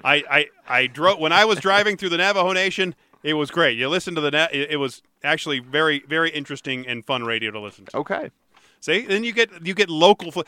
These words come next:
Speaker 1: I like the local small radio stations when you have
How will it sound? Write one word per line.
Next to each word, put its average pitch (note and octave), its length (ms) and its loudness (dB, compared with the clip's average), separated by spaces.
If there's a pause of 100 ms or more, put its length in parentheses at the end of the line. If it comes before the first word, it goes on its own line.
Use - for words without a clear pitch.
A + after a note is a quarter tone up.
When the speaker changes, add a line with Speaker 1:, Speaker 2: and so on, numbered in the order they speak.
(160)
Speaker 1:
I F3 100 0
like A#3 220 -4
the F3 100 0
local E3+ 380 -2
small F3+ 720 6
radio B2+ 340 0
stations G#2+ 520 -6 (200)
when D#3 140 -4
you F3 100 2
have E3+ 240 2